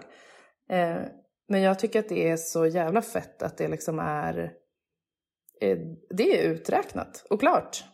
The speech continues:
som det stod på <laughs> Expressen-debatten idag. Eh, uträknat och klart, fullt finansierat, eh, genomförbart om man har lust.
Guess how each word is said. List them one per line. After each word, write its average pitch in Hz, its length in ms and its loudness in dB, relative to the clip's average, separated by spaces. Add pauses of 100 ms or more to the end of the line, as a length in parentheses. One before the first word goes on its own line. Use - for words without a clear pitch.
(140)
som 196 200 -2
det 190 80 2
stod 185 240 -2
på 202 60 6
<laughs> 190 80 2
Expressen-debatten 185 1000 2
idag. 175 260 -2 (440)
Eh, 170 520 0 (180)
uträknat 233 480 4
och 214 60 -6
klart, 208 300 0
fullt 233 300 0
finansierat, 208 640 0 (240)
eh, 185 400 2
genomförbart 170 1300 2 (420)
om 185 100 2
man 165 480 0
har 165 320 -2
lust. - 320 -6